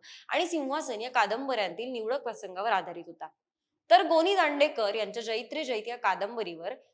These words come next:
जैत्रे जैत हा चित्रपट आला आणि तो प्रचंड गाजला.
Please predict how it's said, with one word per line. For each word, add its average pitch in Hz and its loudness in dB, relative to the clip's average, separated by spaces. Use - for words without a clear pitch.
जैत्रे 349 0
जैत 226 -4
हा 277 -6
चित्रपट 247 -4
आला 165 -2
आणि 190 -8
तो 277 -6
प्रचंड 285 -4
गाजला. 175 -6